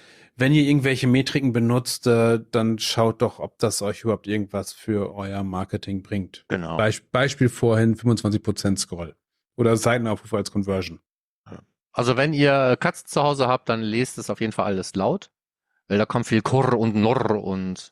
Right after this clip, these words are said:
Speaker 2: Ivaur drin vor. Das ist bestimmt lustig.
Speaker 1: Ja, auf jeden Fall.
Speaker 2: Gut.
Speaker 1: Dann hat
Speaker 2: Ähm,
Speaker 1: der, dann hat der geschätzte Kollege Markus Bersch was veröffentlicht oder, äh, was, äh,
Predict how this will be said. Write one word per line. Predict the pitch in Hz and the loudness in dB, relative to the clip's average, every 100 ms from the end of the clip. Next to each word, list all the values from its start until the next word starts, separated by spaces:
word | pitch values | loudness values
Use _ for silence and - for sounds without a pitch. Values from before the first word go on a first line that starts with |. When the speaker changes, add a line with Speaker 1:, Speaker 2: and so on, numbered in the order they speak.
| 165 165 | -18 -4
Speaker 2:
Ivaur | 113 104 - 131 117 110 104 - | 0 2 2 2 2 0 -2 -4
drin | 110 | -4
vor. | 98 104 98 101 - _ _ _ _ _ _ | -2 0 0 0 -6 _ _ _ _ _ _
Das | 110 | -4
ist | - | -2
bestimmt | 113 104 90 | -2 -2 -4
lustig. | 82 - - _ _ _ _ | -6 -8 -20 _ _ _ _
Speaker 1:
Ja, | - 104 - _ _ _ _ _ _ | -4 -4 -4 _ _ _ _ _ _
auf | 110 | -4
jeden | 110 101 | 0 -2
Fall. | - 82 - _ _ _ _ _ _ _ _ _ _ _ _ _ _ | -2 -6 -8 _ _ _ _ _ _ _ _ _ _ _ _ _ _
Speaker 2:
Gut. | 117 123 202 135 - - - _ _ _ _ _ _ _ | -6 -2 0 0 -4 -12 -18 _ _ _ _ _ _ _
Speaker 1:
Dann | 151 151 160 196 | 0 2 2 2
hat | |
Speaker 2:
Ähm, | 196 | 2
Speaker 1:
der, | 165 | 2
dann | 156 185 | 2 2
hat | 202 | 2
der | 175 | 2
geschätzte | 170 185 180 170 | 2 0 -2 -4
Kollege | - 151 175 165 | 2 4 4 4
Markus | 147 139 147 | 2 0 -4
Bersch | - 185 175 | 0 0 0
was | 127 | -4
veröffentlicht | - 131 - 151 175 | -2 -4 0 -2 -2
oder, | 135 123 123 120 | 0 2 2 0
äh, | 123 110 | -4 0
was, | 120 - | -2 0
äh, | 117 110 110 | 0 0 -2